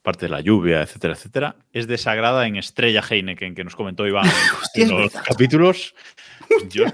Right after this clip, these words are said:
Speaker 1: vamos, muero de ganas por verla, <laughs> por ver esa grada en, en directo llena de, llena de gente. Bueno, este fin de semana se corre de nuevo en el circuito de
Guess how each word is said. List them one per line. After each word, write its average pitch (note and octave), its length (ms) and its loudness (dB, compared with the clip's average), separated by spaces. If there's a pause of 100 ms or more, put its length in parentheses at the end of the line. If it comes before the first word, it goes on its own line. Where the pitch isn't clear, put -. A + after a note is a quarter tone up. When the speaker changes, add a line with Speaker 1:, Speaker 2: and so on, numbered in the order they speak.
Speaker 1:
vamos, G2+ 220 0 (640)
muero C#3+ 300 4
de C#3 100 4
ganas G#2+ 340 0
por G2+ 160 -6
verla, A2 540 -4 (140)
<laughs> - 160 -16
por B2 140 -4
ver B2 120 0
esa B2 180 -2
grada A#2+ 300 2
en, A2 160 -8 (420)
en A#2+ 220 -2
directo A#2+ 360 0
llena A2+ 280 -2
de, F#2 340 -2
llena G2+ 280 -8
de F2+ 80 -8
gente. - 340 -20 (680)
Bueno, C#3 280 2
este D#3 680 4 (240)
fin D3 160 -4
de C3 60 -2
semana F3+ 360 2
se B2 140 -6
corre A#2+ 240 -2
de A#2 80 -2
nuevo A2+ 140 -4
en G#2+ 60 -4
el G2+ 60 -8
circuito G#2 380 -6
de F#2 240 -6